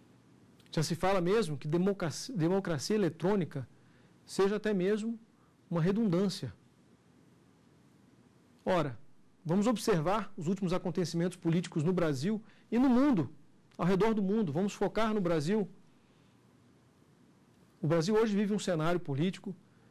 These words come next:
extremamente combativo, em que grupos políticos, tanto político-partidários como os grupos sociais politizados, estão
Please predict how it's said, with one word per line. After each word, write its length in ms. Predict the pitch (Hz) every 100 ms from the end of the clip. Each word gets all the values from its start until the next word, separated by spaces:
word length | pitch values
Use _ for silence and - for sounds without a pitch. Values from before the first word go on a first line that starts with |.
| _ _
extremamente 460 | - - 208 208 214
combativo, 680 | 202 190 - - 202 131 120 - _ _ _ _ -
em 80 | 143
que 120 | 175
grupos 640 | 147 202 262 190 139 - - - -
políticos, 640 | 160 175 202 - 120 - _ - _ _ _ -
tanto 440 | 202 233 - 151 - - - - _ _ _ _ _ _ _ -
político-partidários 920 | 165 190 - 170 147 151 190 208 -
como 200 | 190 185
os 80 | 143
grupos 580 | 147 156 226 165 - - _ _ _
sociais 760 | - 202 202 - 175 190 - - -
politizados, 800 | 160 175 160 139 175 185 139 - - - - _ _ _ _ -
estão 460 | 196 175 - 214